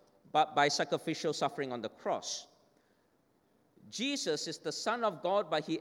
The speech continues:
exercised that sonship through servanthood and suffering.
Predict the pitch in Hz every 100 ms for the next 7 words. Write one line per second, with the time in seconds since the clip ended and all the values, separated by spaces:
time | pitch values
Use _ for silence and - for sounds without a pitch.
0 | 202 240 240 220 208 208 151 175 - -
1 | - 247 247 - 156 131 - - 143 -
2 | - 240 214 208 180 185 - 160 - 202
3 | - 160